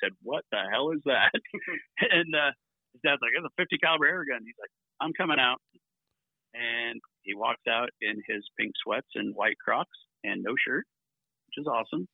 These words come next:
'cause you can do that when you're Post Malone. <laughs> And we started, uh, you know, just, uh, introduce ourselves. We started shooting. We didn't, we didn't stop shooting for, like, two and a half hours. And he wouldn't let me leave with any of my guns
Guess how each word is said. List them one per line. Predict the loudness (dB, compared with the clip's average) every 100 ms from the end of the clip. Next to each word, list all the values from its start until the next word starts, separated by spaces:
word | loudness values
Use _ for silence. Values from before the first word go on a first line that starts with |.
| _ -4
'cause | -4 -6
you | -8 -2
can | 2
do | 2
that | 2 0 -2
when | -4
you're | -2 -2 -4 _ -8
Post | -4 -2
Malone. | 0 -2 -4 -8 -4 -4 -4 -8
<laughs> | -8 _ -20 _ _ _ _ _ _ 2
And | 6 8 6 2 0
we | -2 4
started, | 6 8 6 2 0
uh, | 2 0 -4
you | -6
know, | -6 -8
just, | -12 _ _ _ _ _ _ _ _ _ _ -6
uh, | -6 -6 _ -4
introduce | -2 0 2 2
ourselves. | 0 0 -2 -4 -4
We | -2
started | 2 4
shooting. | 4 2
We | 4
didn't, | 6 4 0 _ _ -2
we | 0
didn't | 2
stop | 2 2
shooting | 2 0 -2
for, | -4
like, | -6 -4
two |
and | -6
a | -6
half | -6
hours. | -4 -4 -6 -8 _ _ _ _ -8 2
And | 4 4 2 -4
he | -4 -2
wouldn't | 0 2 2
let | 2 0
me | -2
leave | -2 -4 -4 -6 -12
with | -14 -4 2
any | 6 6
of | 4
my | 0 0 0
guns | -2 -2